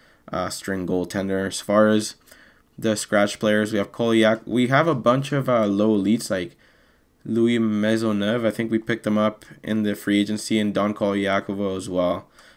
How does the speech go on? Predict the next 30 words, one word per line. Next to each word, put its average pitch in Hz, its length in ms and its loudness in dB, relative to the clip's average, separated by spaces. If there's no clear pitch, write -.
But - 160 -12
they're, 101 160 0
we 110 220 0
don't 113 140 2
know 104 80 0
how 101 140 -2
good 92 240 -2
they 87 80 -4
are, 87 160 -2
so 92 160 -8
we're 95 120 -4
just 95 200 -8
not 92 240 -4
gonna 87 160 -6
play 95 260 -6
them, 127 300 -6
uh, 92 200 -8
for 92 240 -10
now. 101 400 -6
So - 160 -6
yeah, 95 120 0
that's 101 200 0
gonna 110 180 0
be 98 300 0
the 104 200 2
A 98 40 2
H 101 240 -6
L 98 100 -2
lines, 101 300 -6
guys. 107 400 0